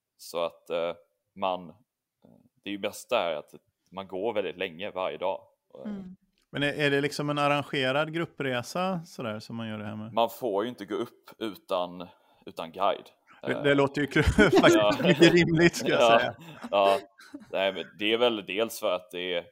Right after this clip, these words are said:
Speaker 1: det är ju väldigt bra för att man liksom inte ska må dåligt eller börja må
Speaker 3: Mm.
Speaker 1: dåligt. Och sen så är det väl också en liksom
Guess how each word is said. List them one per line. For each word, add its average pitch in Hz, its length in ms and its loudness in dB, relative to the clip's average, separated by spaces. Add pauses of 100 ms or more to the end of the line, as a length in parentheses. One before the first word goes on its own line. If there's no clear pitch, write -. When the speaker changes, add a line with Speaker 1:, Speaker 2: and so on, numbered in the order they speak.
Speaker 1:
det 98 60 -12
är 101 40 -6
ju 95 120 -10
väldigt 98 320 -6
bra 95 340 0
för 85 80 -4
att - 160 -12 (540)
man 80 300 -10
liksom 76 380 -14 (180)
inte 85 220 -20
ska 80 440 -6
må 90 180 -10
dåligt 87 520 -10
eller 71 320 -14 (240)
börja 92 260 -2
må 98 140 -8
Speaker 3:
Mm. 87 40 -10
Speaker 1:
dåligt. 85 440 -8
Och 87 100 -10
sen 90 220 -8
så 101 100 -10
är 95 80 -4
det 87 80 -6
väl 85 120 -6
också 98 260 -6
en 95 180 -6
liksom 78 500 -16